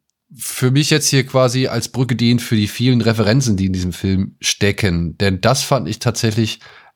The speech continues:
eine, einen der Aspekte, der mich am meisten erfreut oder erfrischt hat, oder den ich am erfrischendsten,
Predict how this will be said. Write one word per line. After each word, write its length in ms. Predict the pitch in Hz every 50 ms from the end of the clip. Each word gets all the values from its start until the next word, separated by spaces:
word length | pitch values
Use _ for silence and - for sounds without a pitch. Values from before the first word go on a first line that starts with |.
| _ _
eine, 540 | - 98 104 117 120 120 120 120 117 110 -
einen 220 | - 113 117 117
der 120 | 107 110 104
Aspekte, 420 | 107 - - 120 113 117 - 107
der 160 | 95 104 101
mich 180 | 101 101 - -
am 160 | 85 101 95
meisten 500 | 98 98 104 113 110 - - - 113 107
erfreut 600 | 104 - 107 - - - - 98 104 120 131 123
oder 180 | 110 98 98 87
erfrischt 520 | 73 - - - 120 143 - - - -
hat, 320 | 98 110 - - - - -
oder 160 | - 101 95
den 120 | 92 95 90
ich 80 | - 98
am 40 | 95
erfrischendsten, 520 | 85 - - 131 127 - - 98 95 -